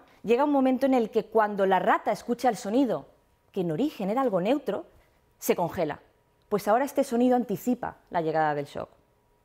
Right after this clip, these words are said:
Pero daos cuenta de que esto mismo es lo que ocurre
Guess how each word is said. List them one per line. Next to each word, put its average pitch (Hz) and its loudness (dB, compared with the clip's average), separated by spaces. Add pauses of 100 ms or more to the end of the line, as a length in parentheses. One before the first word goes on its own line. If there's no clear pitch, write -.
(1300)
Pero 180 2
daos 214 0
cuenta 247 0
de 190 -6
que - -6
esto 214 -2
mismo 226 -2
es 190 -8
lo 185 -4
que 170 -2
ocurre 175 -2